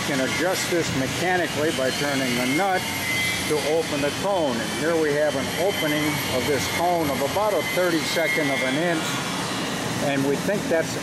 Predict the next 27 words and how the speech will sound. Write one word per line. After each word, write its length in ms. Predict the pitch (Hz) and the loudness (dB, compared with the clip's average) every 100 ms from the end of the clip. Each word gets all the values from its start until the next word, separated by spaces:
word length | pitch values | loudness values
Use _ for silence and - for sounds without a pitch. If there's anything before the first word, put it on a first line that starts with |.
| - | 0
all 220 | 165 160 | 2 2
that's 280 | 151 139 - | 2 0 -2
required. 600 | 131 - 165 160 127 107 | -2 -2 0 2 2 0
If 160 | 110 131 | 0 0
we 80 | |
gave 220 | 131 190 190 | 0 2 2
it 80 | |
any 280 | 180 165 160 147 | 2 2 0 0
air 180 | 165 | 0
pressure 460 | 165 - 160 - 147 | 0 0 -2 0 0
at 80 | 139 | 2
all, 400 | 160 180 190 190 - - - - | 2 2 2 0 -2 -6 -6 -4
the 100 | 139 139 | -2 -2
cone 300 | 170 175 160 | 0 0 2
would 120 | 143 117 | 0 0
slam 460 | - 160 165 160 127 | -2 0 2 0 0
shut, 280 | - 180 185 - - - - - | 0 0 0 -4 -4 -4 -4 -4
and 140 | 143 139 | -2 0
we 100 | 147 | 2
would 180 | 139 131 | 2 2
get 180 | 147 147 135 143 | 2 2 2 2
none 160 | 180 | 2
of 100 | 175 | 2
this 160 | 151 135 | 2 0
citrus 460 | 131 170 - 156 - | 0 0 0 -2 -2
pulp 160 | 156 151 | 0 0
to 80 | - | 0